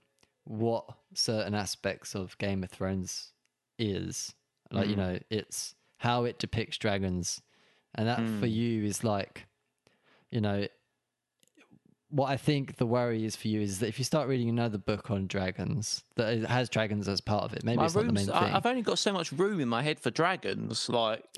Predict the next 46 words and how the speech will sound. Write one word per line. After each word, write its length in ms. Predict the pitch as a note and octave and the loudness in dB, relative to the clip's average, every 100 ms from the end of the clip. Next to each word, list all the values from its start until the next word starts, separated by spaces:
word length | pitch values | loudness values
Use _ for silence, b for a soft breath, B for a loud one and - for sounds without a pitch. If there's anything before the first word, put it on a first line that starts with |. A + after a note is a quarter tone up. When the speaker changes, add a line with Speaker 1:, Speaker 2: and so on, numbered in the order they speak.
| - | -2
Speaker 1:
Well, 100 | D3 | 2
I 120 | D3+ | 2
think 240 | D3+ F#3+ E3 | 0 -2 -2
it 120 | - | 0
could 200 | D3+ C3+ | -2 2
be 180 | C3+ B2+ | 0 2
that 220 | A#2+ B2 | 0 0
you 140 | B2 A2+ | -4 -2
just, 340 | B2+ - - | -2 -4 -2
like, 420 | A#2 A2+ - - _ - | 0 0 -6 -18 _ -2
there's 180 | A#2+ | 0
a 60 | B2 | 0
fear 460 | - D3 C3+ B2 A2+ | 0 2 2 2 0
of 120 | G2+ | 0
disappointment 800 | B2 - - C#3 A#2+ G#2 G2+ - _ _ _ _ _ _ _ | -2 -2 0 0 0 -2 -4 -6 _ _ _ _ _ _ _
in 180 | A2 G#2 | -2 0
reading 400 | G#2+ G#2+ G#2+ G2+ | 0 0 0 0
books 320 | G#2 G2+ - | -2 -4 -4
about 380 | A2 G#2+ G2 - | -2 0 0 -2
another 260 | G#2+ G2+ G2 | -2 -2 -2
dragon 300 | G2+ G2+ G2+ | -2 -2 0
'cause 140 | G2+ A#2 | 0 0
you 80 | |
go, 180 | A#2+ B2 | 0 0
"Well, 200 | B2 C3 | 2 0
that's 240 | C3+ D3 D#3 | 0 0 -2
not 160 | C#3 | 0
how 100 | C#3 | 0
dragons 400 | C3 C#3 C3+ C3+ | 0 0 0 0
are." 360 | D3 D3+ F#2 - - | 0 0 -2 -4 -2
Like, 160 | A2+ | 0
you've, 160 | B2+ G3+ | 2 2
you 80 | G3+ | 4
Speaker 2:
No. 60 | C#3+ | 4
Speaker 1:
know, 100 | B2 | 4
you've 220 | A2+ - | 0 2
built 180 | C#3+ A#2+ | 2 4
up 160 | B2 | 0
this 160 | B2 - | 0 0
idea 500 | A#2 A2 B2 A2+ G#2 | 0 0 0 2 2
of 280 | G#2 G#2 D3 | 0 0 -2
Speaker 2:
Where's 240 | E3 E3 | -2 -2
Speaker 1:
how 80 | - | -2
Speaker 2:
Daenerys? 640 | D#3+ E3+ C3+ A#2 A2+ - - | -2 0 2 2 0 -4 -6
Speaker 1:
Exactly. 680 | A#2+ C#3+ C#3 A2 G#2 F#2+ G#2 _ B B B B B B B _ _ _ _ - _ - - | -2 0 0 -2 -4 -4 -8 _ B B B B B B B _ _ _ _ -20 _ -20 -4
Um, 500 | A2+ G#2+ G#2 G#2 G2+ | 0 2 0 0 -4